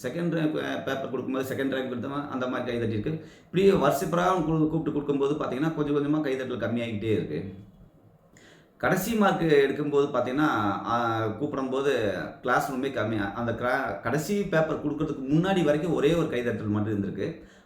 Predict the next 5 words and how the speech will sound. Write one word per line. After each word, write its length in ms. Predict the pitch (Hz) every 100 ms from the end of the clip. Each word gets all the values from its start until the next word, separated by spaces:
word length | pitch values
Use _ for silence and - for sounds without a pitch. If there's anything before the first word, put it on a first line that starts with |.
| _ -
கடைசி 360 | 127 180 196 208
பேப்பர் 440 | 196 160 156 143
கொடுக்கும்போது 800 | 147 139 143 151 175 143 117 101
யாருமே 400 | 82 120 147 160
கைதட்டல. 720 | 151 117 107 92 78 64 -